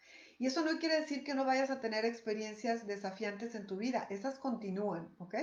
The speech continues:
Sin embargo, ya las aprendemos a ver desde otra óptica y en Ho'oponopono aprendemos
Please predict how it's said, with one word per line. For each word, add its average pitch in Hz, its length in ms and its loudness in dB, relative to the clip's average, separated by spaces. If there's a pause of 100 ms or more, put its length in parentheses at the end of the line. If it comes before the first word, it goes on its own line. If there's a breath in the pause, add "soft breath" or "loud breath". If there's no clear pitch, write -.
(520 loud breath)
Sin 285 200 -2
embargo, 294 400 4
ya 262 140 4
las 269 240 0
aprendemos 240 580 -2
a 247 60 0
ver 226 180 2
desde 226 220 0
otra 202 260 0
óptica 226 640 -2
y 208 80 -4
en 208 100 -6
Ho'oponopono 208 600 -2
aprendemos 269 640 -4